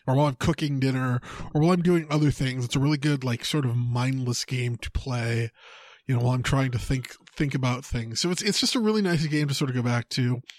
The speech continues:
Hitman two, I don't really have as much as a,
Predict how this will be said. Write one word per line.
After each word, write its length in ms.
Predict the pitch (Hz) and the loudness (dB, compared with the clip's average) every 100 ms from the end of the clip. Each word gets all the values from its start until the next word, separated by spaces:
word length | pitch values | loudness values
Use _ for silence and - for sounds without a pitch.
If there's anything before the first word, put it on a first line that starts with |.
| - - - - - | -20 -20 -20 -12 -2
Hitman 320 | 311 359 262 | 2 4 4
two, 240 | - 220 180 | 4 4 4
I 60 | |
don't 180 | 143 160 | 2 -2
really 160 | 165 143 | 0 2
have 160 | 147 | 2
as 180 | 143 131 | 0 0
much 200 | 156 135 | 0 0
as 180 | 135 117 | -2 -2
a, 140 | 123 | -6